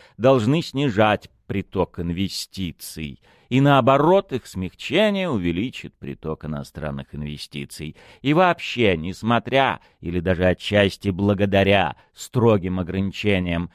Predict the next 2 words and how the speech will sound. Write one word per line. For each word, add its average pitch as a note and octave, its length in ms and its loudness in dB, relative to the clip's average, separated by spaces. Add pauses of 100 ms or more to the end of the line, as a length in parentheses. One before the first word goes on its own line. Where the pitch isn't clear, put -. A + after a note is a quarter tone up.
(140)
иностранных F#2+ 960 -2
инвестиций G2+ 1120 -4